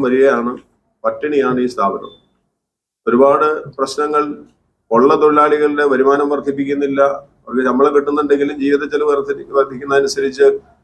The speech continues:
വരുമാനം വർദ്ധിക്കണം എന്നൊക്കെ ആവശ്യപ്പെട്ടുകൊണ്ട് ഒരുപാട് മുറവിളികളും സമരങ്ങളും ഒക്കെ കേരളത്തിൽ നടക്കുന്നുണ്ട്. പക്ഷേ ഇത് അതിനേക്കാൾ ദയനീയമാണ്. തൊഴിലും ഇല്ല, വരുമാനവും ഇല്ല എന്നുള്ള അവസ്ഥയിലാണ്. കേരള-, തിരുവനന്തപുരത്ത് വിജയമോഹിനി മില്ല്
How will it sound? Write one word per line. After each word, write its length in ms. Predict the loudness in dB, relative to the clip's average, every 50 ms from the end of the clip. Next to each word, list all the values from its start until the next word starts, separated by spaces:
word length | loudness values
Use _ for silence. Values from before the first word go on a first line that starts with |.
| _ _ _ -2
വരുമാനം 380 | 0 2 2 4 4 4 4 2
വർദ്ധിക്കണം 360 | 2 2 0 0 0 0 0 0
എന്നൊക്കെ 200 | 0 0 0 0 0
ആവശ്യപ്പെട്ടുകൊണ്ട് 540 | 0 -2 -4 -4 -2 0 0 2 2 2 2
ഒരുപാട് 360 | 2 4 2 2 2 2 0 -4 -6 -8 _ _ _
മുറവിളികളും 520 | -4 2 4 4 4 4 4 4 2 2 0 0
സമരങ്ങളും 400 | 0 0 2 2 2 4 4 2 2
ഒക്കെ 120 | 2 2 0 0 0
കേരളത്തിൽ 340 | 0 0 0 0 0 -2 -4 -2
നടക്കുന്നുണ്ട്. 460 | -2 -4 -4 -6 -8 -10 -12 -16 -18 _ _ _ _ _ _ _ _ _ _ _ _
പക്ഷേ 160 | _ 2 4 6
ഇത് 60 | 6 6 4
അതിനേക്കാൾ 380 | 4 2 2 2 2 0 0 0 2 2
ദയനീയമാണ്. 540 | 2 2 0 -2 -2 -2 -2 -2 -4 -8 -12 -18 _ _ _ -8
തൊഴിലും 300 | -6 -4 -2 0 0 0 0
ഇല്ല, 100 | 0 0 2 2
വരുമാനവും 420 | 4 4 4 2 0 0 -2 -4 -2
ഇല്ല 100 | 0 0 0 -2 -2 -6
എന്നുള്ള 220 | -6 -6 -4 -4 -4 -4
അവസ്ഥയിലാണ്. 520 | -4 -6 -8 -8 -8 -8 -8 -10 -12 -14 _ _ _ _ _ _ _ _ _ _ _ _ _ _ _ _ _ _ _ _ _ _ _ _ _ _ _ _ _ _ 0
കേരള-, 320 | 2 4 4 4 2 0 -4 -4 -2
തിരുവനന്തപുരത്ത് 560 | 2 4 4 4 4 4 4 2 2 2 0 0 0
വിജയമോഹിനി 520 | 4 4 4 4 4 2 0 0 -2 -4 -4 -4 -4
മില്ല് 260 | -2 0 0 0